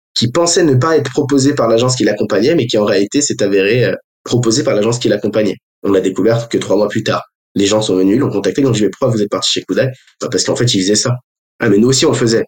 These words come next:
Non, mais en fait, tu l'as, comment je sais, moi, que tu le fais ? C'est bien de dire qu'on évolue en interne, mais il faut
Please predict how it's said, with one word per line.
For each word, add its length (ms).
Non, 80
mais 60
en 60
fait, 120
tu 120
l'as, 100
comment 180
je 120
sais, 140
moi, 220
que 60
tu 120
le 40
fais ? 200
C'est 140
bien 180
de 100
dire 320
qu'on 120
évolue 260
en 100
interne, 420
mais 60
il 80
faut 160